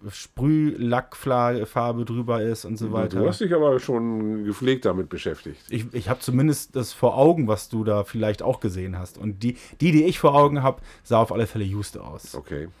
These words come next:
Speaker 2: Nee, das hab ich jetzt
Speaker 1: Nee,
Speaker 2: nicht.
Speaker 1: also das ist indiskutabel.
Speaker 2: Aber was, was bist du denn für ein Kuttentyp?
Speaker 1: Wenn ich eine Kutte hätte,
Speaker 2: Ja.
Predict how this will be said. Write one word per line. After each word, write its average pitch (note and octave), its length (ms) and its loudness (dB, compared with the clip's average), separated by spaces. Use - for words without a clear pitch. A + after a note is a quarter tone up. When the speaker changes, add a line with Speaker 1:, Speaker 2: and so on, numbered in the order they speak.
Speaker 2:
Nee, F#2+ 240 0
das E2+ 180 -6
hab D2+ 120 -8
ich - 120 -16
jetzt - 120 -12
Speaker 1:
Nee, A#2 140 2
Speaker 2:
nicht. A#2+ 160 0
Speaker 1:
also C3 460 -4
das B2 340 -2
ist A#2 240 -6
indiskutabel. G#2 760 -6
Speaker 2:
Aber D3+ 200 4
was, E3+ 220 2
was D#3+ 160 2
bist D3 220 -4
du D#3 100 -4
denn C3 180 2
für - 120 -4
ein G#2 80 -4
Kuttentyp? - 500 -12
Speaker 1:
Wenn D#3+ 220 4
ich C#3+ 180 -4
eine A#2 180 -2
Kutte A#2 280 -4
hätte, G3 480 2
Speaker 2:
Ja. C#2 140 -14